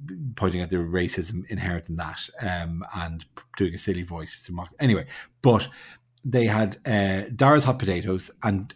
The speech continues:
uh, by the way, I will totally be talking about this on another, uh, <laughs> podcast 'cause it was a thing, but <laughs> you can have it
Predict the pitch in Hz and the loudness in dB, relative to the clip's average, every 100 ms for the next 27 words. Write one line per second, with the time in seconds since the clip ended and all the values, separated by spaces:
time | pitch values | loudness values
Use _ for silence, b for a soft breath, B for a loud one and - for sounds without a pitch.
0 | - 101 113 101 101 - 107 104 123 117 | -8 2 6 6 4 4 6 6 6 6
1 | 110 101 98 95 87 87 104 90 92 92 | 4 4 2 2 -2 -2 -2 -2 -2 -2
2 | 101 110 90 98 95 101 - - - 131 | -2 -2 -2 -2 -2 -4 -4 -2 2 4
3 | - - - 262 - 175 - 127 98 104 | 2 -2 -2 0 0 0 2 2 4 2
4 | 135 - - 98 - - _ _ 113 110 | 0 -4 -14 -14 -14 -20 _ _ 2 4
5 | 110 101 | 4 2